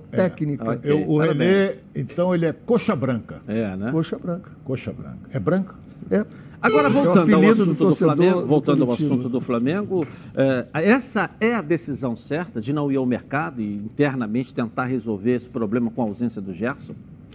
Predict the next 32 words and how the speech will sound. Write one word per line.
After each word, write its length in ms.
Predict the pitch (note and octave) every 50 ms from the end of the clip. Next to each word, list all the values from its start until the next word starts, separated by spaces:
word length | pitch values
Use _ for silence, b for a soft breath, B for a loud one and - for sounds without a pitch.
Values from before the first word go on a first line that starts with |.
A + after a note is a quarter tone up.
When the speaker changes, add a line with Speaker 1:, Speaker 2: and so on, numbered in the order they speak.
| B B B B B -
Speaker 2:
Eu 160 | A3+ A#3 A#3
acho 160 | A#3 A3+ -
que 80 | - A#3
o, 40 | G#3+
o 400 | G3 F#3+ F3+ F3+ G3 E3 D#3+ D#3+
Ronaldo 400 | D3+ F3 D#3+ E3 F#3 G3+ G3 E3+
falou 320 | D3+ - F3 E3 E3 E3+ F#3
isso 280 | G3 F3+ - G3 E3 B B B B B B
desde 420 | - B2+ B2+ G#3+ C#4 C4+ G3 F3+ F3+
o 40 |
início 340 | E3 D#3+ F3+ G3+ F3 - -
do 160 | D3+ D3 C#3
ano, 180 | D3+ D3+ C3 B2+
que 120 | - -
o 20 | C3
Flamengo 500 | - E3+ D#3 C#3+ C3+ D3 E3+ F#3 E3+ E3
teria 380 | - - D#3 C#3+ C#3+ E3+ F3+
que, 260 | D3+ - E3+ E3 D#3 - B B B B B B B B B B - -
teria 260 | D3+ C#3 D3 D#3+ D#3+
que 220 | D#3 - - D#3 E3+ - - - - - - B B B B B B -
fazer 720 | - - - F3 D#3 C#3+ B2+ A2+ G#2+ B2 F3 F3+ F#3 F#3 -
uma 240 | F3 F3+ F3 F3+ D#3+
venda 480 | B2+ A2+ B2+ F3+ G#3 A3+ A3+ G3 G3+
de 100 | E3 D3+
um 100 | F3 E3
jogador 560 | C#3 E3+ E3+ D3 D3+ C#3 B2 B2 D3 E3 F3+ E3+
pra 220 | - - F3+ F3
tapar 500 | - - - E3+ D#3 - - F#3 F#3+ G3+
o 60 | G3
buraco 640 | F3 F3 F#3 E3+ D3+ D3 D#3+ F3 F3 - - G3 F#3 B B B B B B B B - -
financeiramente. 1080 | - F3 F3+ F#3 G3+ F#3+ F#3 - - F#3 F#3+ G3 G3 F3+ C#3+ C#3+ C3+ B2+ A#2+ - - B2+
Então, 380 | - - D#3 D#3+ F#3 F#3+ -